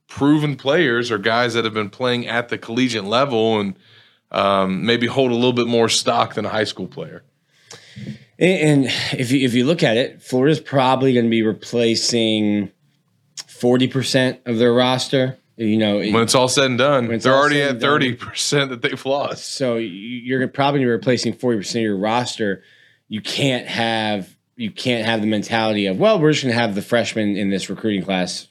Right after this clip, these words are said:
Speaker 2: fill that in."
Speaker 1: No.
Speaker 2: So to the, to the, to what you said, the portal recruiting on a year-to-year basis, now I think we're seeing that shift is going to be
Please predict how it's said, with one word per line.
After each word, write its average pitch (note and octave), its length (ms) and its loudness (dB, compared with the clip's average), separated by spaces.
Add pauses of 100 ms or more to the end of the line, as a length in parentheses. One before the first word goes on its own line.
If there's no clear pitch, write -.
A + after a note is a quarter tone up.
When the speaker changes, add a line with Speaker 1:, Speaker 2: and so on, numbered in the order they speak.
Speaker 2:
fill G2+ 200 0
that F2+ 140 0
in." F#2 260 -2
Speaker 1:
No. G2+ 60 0
Speaker 2:
So F#2+ 320 0 (600)
to B2 180 2
the, G2 120 -4
to G2+ 280 -2
the, F#2 140 -6
to - 140 -6
what A2+ 100 0
you F#2+ 100 -2
said, F#2+ 680 0
the G2 200 -12 (380)
portal C3+ 340 4
recruiting G#2+ 800 0 (720)
on A#2+ 140 0
a G#2+ 60 0
year-to-year B2 760 4
basis, G2 640 -2
now G#2+ 420 0
I G2 80 -2
think G2+ 300 -6
we're G#2 140 -2
seeing G#2 340 -2
that G2 200 -2
shift A#2 500 -2
is G#2 160 -6
going A2+ 200 0
to G#2+ 60 0
be G2 320 -2